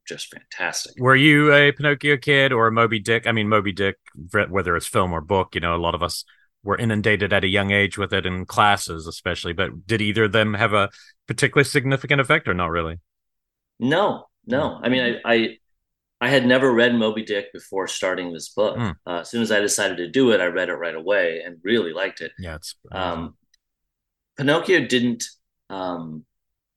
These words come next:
Speaker 1: you know, I s-, I saw it and remembered it, but it didn't have any out-, over-, overly large influence on my life.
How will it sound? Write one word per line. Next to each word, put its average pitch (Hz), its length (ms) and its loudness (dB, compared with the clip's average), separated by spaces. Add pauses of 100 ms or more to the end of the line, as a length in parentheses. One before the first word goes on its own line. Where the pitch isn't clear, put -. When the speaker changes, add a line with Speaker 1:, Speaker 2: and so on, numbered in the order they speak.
(140)
Speaker 1:
you 214 120 2
know, 151 120 4
I 131 60 4
s-, - 160 -2
I 127 140 0
saw 85 340 -4
it 98 80 -6
and 82 280 -14 (200)
remembered 85 540 -10
it, 80 140 -10 (100)
but 82 140 -8
it 87 160 -8
didn't 90 320 -10 (280)
have 90 200 -8
any 80 200 -8
out-, 85 260 -6 (160)
over-, 82 420 -10 (1160)
overly 87 320 -4
large 80 380 -6
influence 78 640 -14
on 80 140 -16
my 78 100 -16
life. 78 340 -16